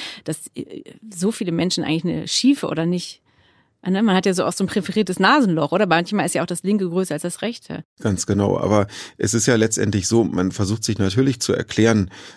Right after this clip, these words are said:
Speaker 2: warum wir das bei Kindern beispielsweise nicht so häufig sehen, dass die Nasenscheidewand schief ist.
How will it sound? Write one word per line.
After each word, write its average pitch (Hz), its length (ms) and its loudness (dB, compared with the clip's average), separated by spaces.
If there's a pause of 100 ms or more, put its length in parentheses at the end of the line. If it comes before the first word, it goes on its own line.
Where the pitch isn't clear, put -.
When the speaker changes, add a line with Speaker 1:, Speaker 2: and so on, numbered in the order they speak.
Speaker 2:
warum 95 220 2
wir 101 80 4
das 92 140 2
bei 95 120 4
Kindern 110 640 2
beispielsweise 92 600 0
nicht 95 180 0
so 110 140 0
häufig 107 320 0
sehen, 110 180 0
dass 101 160 0
die 107 60 -4
Nasenscheidewand 98 720 -2
schief 104 200 -4
ist. - 160 -4